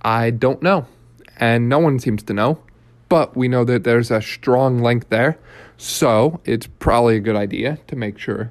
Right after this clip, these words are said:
you address it. So, let's look at some of the research. So we're starting out with an article from the New Zealand Journal, two thousand nine,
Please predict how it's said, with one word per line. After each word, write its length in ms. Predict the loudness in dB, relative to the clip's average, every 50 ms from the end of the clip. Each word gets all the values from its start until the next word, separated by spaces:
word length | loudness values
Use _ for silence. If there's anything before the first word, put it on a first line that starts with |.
| -10 -6
you 140 | -4 -4
address 340 | -2 0 0 0 0 0 -4
it. 120 | -10 -14 -14 -18 -20 _ _ -20 -20 _ _ -12
So, 320 | -4 0 0 0 0 -2 -10 -20 -20 -20 -20 -20 -20 -20 -20 -20 -20 -20 -20 -20 -20 -20 -20 -20 _ _ _ _ -6 0
let's 240 | 0 0 2 2 0
look 140 | 0 0
at 60 | 0 -4
some 160 | -4 -2 -2
of 60 | -2
the 80 | -2 0
research. 680 | 2 0 0 0 -2 -6 -8 -8 -6 -8 -8 -8 -10 -12 -14
So 240 | -8 -2 2 2 2
we're 120 | 2 0
starting 320 | 0 0 0 -2 0 0 -2
out 240 | -2 -2 -2 -2 0
with 360 | 0 2 2 2 2 0 0
an 80 | 0
article 400 | 0 0 0 0 0 -2 -4 -4
from 160 | -4 -4 -4 -2
the 80 | -2
New 180 | 0 0 -2 -2
Zealand 400 | 0 2 2 2 2 0 0 0
Journal, 320 | 0 -2 -2 0 -2 -4 -4
two 200 | -4 -6 -6 -4
thousand 500 | -2 -2 -2 -2 -2 -2 -4 -4 -4 -4
nine, 400 | -6 -6 -8 -10 -10 -10 -12